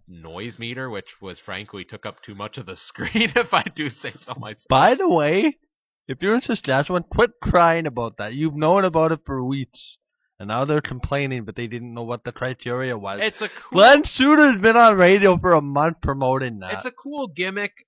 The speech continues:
Speaker 1: Uh, I just think it's over,
Speaker 2: Yeah.
Speaker 1: overdone, right? I would almost rather just see the results. Anyways, I'm taking the Bombers for a bounce-back game. You are as well, or
Speaker 2: Riders.
Speaker 1: you're taking the Riders? Why?
Speaker 2: I just,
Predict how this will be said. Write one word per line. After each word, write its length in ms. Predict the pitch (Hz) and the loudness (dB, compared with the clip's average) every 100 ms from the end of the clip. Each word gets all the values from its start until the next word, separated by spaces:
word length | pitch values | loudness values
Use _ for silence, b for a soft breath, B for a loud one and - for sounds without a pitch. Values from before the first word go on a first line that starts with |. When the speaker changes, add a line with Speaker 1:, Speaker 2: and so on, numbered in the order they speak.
| _ | _
Speaker 1:
Uh, 400 | 139 139 135 135 | -6 -2 -2 -2
I 160 | 123 156 | -4 -8
just 200 | 156 - | -8 -12
think 180 | 156 139 | -10 -8
it's 180 | 135 - | -10 -8
over, 640 | 113 123 110 123 120 117 - | -8 -8 -6 -4 -4 -6 -8
Speaker 2:
Yeah. 60 | |
Speaker 1:
overdone, 640 | 117 113 113 87 107 110 110 | -12 -10 -10 -8 -8 -8 -10
right? 420 | 104 101 107 107 _ 107 | -12 -10 -10 -12 _ -16
I 100 | 107 | -14
would 200 | 104 104 | -12 -14
almost 320 | 104 101 - | -16 -18 -16
rather 240 | 95 95 | -16 -14
just 240 | 90 90 - | -18 -20 -20
see 140 | 95 | -18
the 80 | 92 | -18
results. 260 | 92 101 - _ _ 139 | -16 -18 -20 _ _ -10
Anyways, 380 | 156 135 120 | -8 -6 -6
I'm 120 | 127 143 | -8 -8
taking 260 | 175 165 | -10 -10
the 80 | 135 | -12
Bombers 460 | 110 113 110 107 - | -6 -6 -6 -10 -12
for 140 | 104 | -12
a 60 | 87 | -10
bounce-back 520 | 95 95 98 90 - | -12 -12 -14 -14 -14
game. 220 | 90 90 | -14 -14
You 180 | 92 104 | -14 -12
are 180 | 104 101 | -10 -12
as 160 | 98 | -14
well, 340 | 107 131 156 151 | -12 -10 -8 -10
or 200 | 104 98 | -10 0
Speaker 2:
Riders. 540 | 123 127 120 110 - - _ | 4 4 4 0 -4 -20 _
Speaker 1:
you're 120 | 98 | -18
taking 300 | - 117 113 | -12 -12 -12
the 80 | 101 | -12
Riders? 440 | 98 98 101 110 - | -10 -10 -10 -14 -14
Why? 220 | 87 78 - _ _ _ _ _ _ _ _ _ | -14 -14 -18 _ _ _ _ _ _ _ _ _
Speaker 2:
I 100 | 117 | -18
just, 280 | 117 123 - | -12 -12 -14